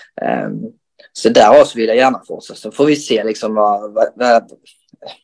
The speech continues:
vad det tar i tid. Nu har det väl varit extremt mycket tid där, för vi har haft så extremt stor omsättning på spelare. Så det har ju varit,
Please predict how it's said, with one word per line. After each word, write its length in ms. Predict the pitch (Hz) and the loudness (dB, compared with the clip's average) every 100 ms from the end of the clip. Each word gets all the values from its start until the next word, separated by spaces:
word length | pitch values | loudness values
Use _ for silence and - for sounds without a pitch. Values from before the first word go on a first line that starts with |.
| _ | _
vad 180 | 127 131 | -2 -2
det 120 | 131 | -2
tar 300 | - 113 101 | -2 -2 -2
i 40 | 104 | -4
tid. 280 | - 92 | -4 -4
Nu 100 | 123 | 0
har 80 | 117 | 0
det 60 | 123 | 0
väl 120 | 127 | 2
varit 260 | 135 - - | 0 0 -4
extremt 600 | 127 - - 170 143 - | -8 -8 -2 4 4 2
mycket 300 | 139 135 143 | -2 0 0
tid 240 | 147 117 | 2 4
där, 100 | 113 113 | 2 0
för 80 | 123 | 0
vi 80 | 123 | 0
har 60 | |
haft 120 | 123 | 0
så 120 | - 110 | 0 -2
extremt 480 | - - 131 117 | -4 -2 0 0
stor 300 | - 120 117 | -4 -4 0
omsättning 480 | 131 151 123 98 101 | -2 -2 -8 -10 -12
på 100 | 110 | -20
spelare. 460 | - 127 139 - - | -4 2 2 0 -6
Så 140 | 117 | -4
det 60 | 117 | -2
har 60 | |
ju 60 | 117 | 0
varit, 240 | 117 - | -2 -4